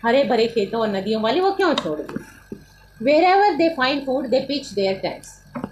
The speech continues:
जहाँ कहीं भी उन्हें खाना मिलता है वो अपने टेंट लगा लेते हैं।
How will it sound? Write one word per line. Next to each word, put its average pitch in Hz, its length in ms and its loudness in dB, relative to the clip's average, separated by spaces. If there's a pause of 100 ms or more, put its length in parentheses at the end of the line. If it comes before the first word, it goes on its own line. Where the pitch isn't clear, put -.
(140)
जहाँ 285 360 2
कहीं 339 180 2
भी 330 100 0
उन्हें 349 260 2
खाना 262 260 0
मिलता 302 280 0
है 320 80 2
वो 330 80 2
अपने 311 220 0
टेंट 277 360 -2
लगा 180 260 -2
लेते 175 300 -6
हैं। 269 580 -2